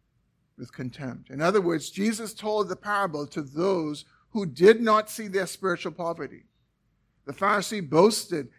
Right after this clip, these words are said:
that he was not an extortioner. He was not unjust. He didn't commit adultery.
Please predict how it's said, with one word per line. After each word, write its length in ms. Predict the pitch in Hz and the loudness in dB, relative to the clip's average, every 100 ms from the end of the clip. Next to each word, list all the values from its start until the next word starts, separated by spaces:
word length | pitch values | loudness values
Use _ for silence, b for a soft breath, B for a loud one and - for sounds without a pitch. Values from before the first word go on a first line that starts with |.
| b | b
that 160 | 160 | -6
he 240 | 156 220 226 | -2 -2 -2
was 220 | 226 160 | -4 -4
not 260 | 165 208 247 | 2 2 2
an 100 | 254 | -4
extortioner. 720 | - - 196 170 - 135 135 | -8 -8 -4 -4 -6 -10 -8
He 160 | 208 | -6
was 180 | 202 - | -6 -6
not 260 | 160 196 240 | -2 0 0
unjust. 680 | 240 185 160 127 - - - _ _ _ _ _ | 0 -2 -4 -4 -12 -20 -20 _ _ _ _ _
He 120 | 202 | -2
didn't 320 | 160 226 285 | 6 6 6
commit 300 | 254 233 233 | 0 2 4
adultery. 720 | 214 175 165 156 - 135 95 | 4 2 0 -2 -10 -12 -12